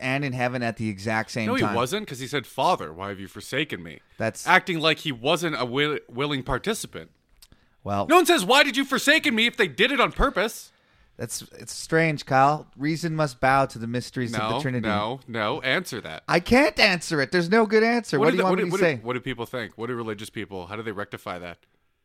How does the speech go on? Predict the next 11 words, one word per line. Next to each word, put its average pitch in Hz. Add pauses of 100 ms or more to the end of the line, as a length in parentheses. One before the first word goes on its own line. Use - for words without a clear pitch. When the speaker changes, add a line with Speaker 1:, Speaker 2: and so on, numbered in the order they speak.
(120)
Speaker 1:
That's -
Speaker 2:
"Father, 240
why 175
have 208
you 202
forsaken 214
me?" 117
But 160
I 156
did 175
this 180